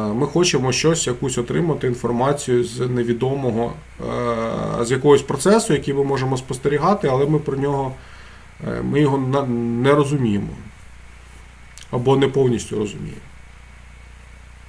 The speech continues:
Е, значить, що у нас ще є ще далі?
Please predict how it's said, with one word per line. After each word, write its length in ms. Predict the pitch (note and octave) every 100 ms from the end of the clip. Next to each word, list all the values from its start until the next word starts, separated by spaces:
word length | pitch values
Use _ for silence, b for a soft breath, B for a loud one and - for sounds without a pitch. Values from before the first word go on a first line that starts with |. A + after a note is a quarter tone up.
| - - - - B B B B B B B B B B - -
Е, 560 | B2+ A#2+ A#2+ A#2+ A#2+ A#2+ A#2+ A#2 A#2+ A#2+ - - B B B B B B B B B - - - - - - - - - - - - - - - - - - - - - - - - - - - - - - - - - - - - - - - - - -
значить, 320 | C3+ C#3+ D3+ D3
що 260 | - G3+
у 100 | G#3+
нас 240 | F#3 F#3+ F#3+
ще 140 | F3+
є 200 | F3+ E3
ще 200 | D#3 D#3+
далі? 300 | B2+ A2 G#2